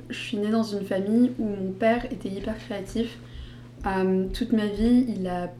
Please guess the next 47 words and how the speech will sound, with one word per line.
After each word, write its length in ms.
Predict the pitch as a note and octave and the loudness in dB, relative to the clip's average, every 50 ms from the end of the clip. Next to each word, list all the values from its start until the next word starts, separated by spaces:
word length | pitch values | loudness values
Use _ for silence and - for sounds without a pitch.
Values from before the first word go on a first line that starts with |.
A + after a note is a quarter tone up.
| - - | -10 -6
peint, 540 | - G3+ G3+ G#3 G#3+ G#3+ G#3+ G#3+ A3 A3+ A3 - - - - - - - - | -4 -2 0 0 2 2 2 0 0 -2 -4 -8 -14 -18 -18 -18 -14 -10 -8
il 180 | G3+ F#3 F3+ F3+ | -6 -4 -2 -2
a 160 | F3 F3 F3 F3 | -2 -2 -4 -6
fait 240 | - - - G#3 | -4 -2 -2 0
des 140 | G#3 G#3 G3+ | 0 0 -2
choses. 280 | G3+ - - G#3+ G#3+ G#3 | -2 -2 -2 -2 0 0
Donc 180 | G3 F#3+ F#3 | -2 -2 -2
moi, 220 | G3 F#3+ F#3+ G3+ G#3 G#3+ A3 - - - - | -2 -2 0 0 0 0 -2 -2 -4 -8 -6
il 80 | - F3+ | -6 -4
m'a, 240 | F3+ F3+ F#3 F#3+ F#3+ F#3+ F#3+ F#3 - - - - - - - - - - - - - - | -4 -4 -4 -6 -6 -8 -8 -10 -12 -14 -16 -18 -18 -18 -18 -18 -18 -20 -20 -18 -12 -4
on 120 | - A3 G#3 | 0 0 0
dit 140 | G3 G#3 | 0 0
toujours 360 | G3 - A3 G#3+ A3+ A#3 A#3 - | -2 -2 2 4 4 4 2 0
que, 80 | A3 | -4
par 180 | F#3+ F#3 F#3 F#3 | -4 -2 0 0
exemple, 220 | F#3 G3 F#3+ F#3+ | 0 0 -2 -2
les 100 | F#3+ F#3 | 0 0
habitudes 640 | F#3 F3+ F#3 F#3 F#3 F#3 - - G#3+ F#3+ F#3 F#3 F#3 | 0 0 -2 -4 -6 -6 -8 -6 -6 -6 -4 -4 -2
des 100 | G3 F#3 | -2 -2
parents, 380 | F#3 F#3 F3+ F3+ F#3+ G3 G3+ | -2 -2 -2 -2 -2 -2 -4
ils 160 | G3+ F#3+ F3+ | -2 -2 -2
influent 260 | F3+ F3 - - F#3+ F3 | -2 -4 -4 -6 -4 -2
vachement 400 | F#3 F3+ F3+ - - G#3 G3+ G3+ | 0 -2 -2 -2 -4 -4 -4 -4
ce 120 | - - | -6 -6
que 100 | - G#3+ | -10 -10
font 140 | - - F#3+ | -8 -6 -4
les 120 | F#3 F3+ | -2 -2
enfants. 400 | F3+ F3 F3+ - - G#3 A#3+ A#3 - - - - - - - - | -2 -4 -6 -6 -6 -6 -6 -6 -8 -12 -12 -14 -16 -18 -10 -6
Bah, 80 | - F3+ | -6 -4
par 140 | F3+ F3+ F3+ | -2 0 0
exemple, 320 | F3+ F3+ G3 G3+ G3+ - - | 0 0 -2 -4 -4 -2 -2
euh, 180 | F#3 F3+ F3 F3 F3+ F#3 - - - - - - - - - - - - - - - - | 0 0 0 -2 -6 -8 -10 -12 -16 -18 -18 -18 -18 -18 -18 -18 -16 -16 -14 -6 -2 -2
moi, 140 | A3+ A3 G#3 | 0 0 0
par 100 | G3+ F#3+ | 0 0
exemple, 220 | F#3 F#3+ G#3+ A3 | 0 0 -2 -2
si 160 | - - A3 | -2 0 0
mon 160 | F#3+ F#3+ F#3+ | 0 0 0
père, 180 | F#3 G#3 G#3 G#3 | 0 0 0 0
il 140 | G3+ G3 F#3 | -2 -2 -2
lisait 240 | F#3+ F#3 F3+ F#3+ F#3 | -2 0 0 0 0
pas 160 | F#3+ F#3+ F3 | 0 0 -2
tellement, 340 | - F#3 F3+ F#3+ G#3 G#3+ A3 | 0 0 0 0 2 0 0
il 120 | G#3 F3 | 0 -2
peignait 280 | - F3+ F#3 F#3+ F#3+ F#3+ | -2 -2 0 0 0 0
vachement. 400 | F#3 F#3+ F#3 F#3 - G3+ F#3+ F#3 | -2 -2 -2 -4 -4 -4 -2 -2
Donc 160 | F#3 F#3 - | -2 -2 -2
moi, 200 | F#3 F#3+ F#3+ | -4 -4 -4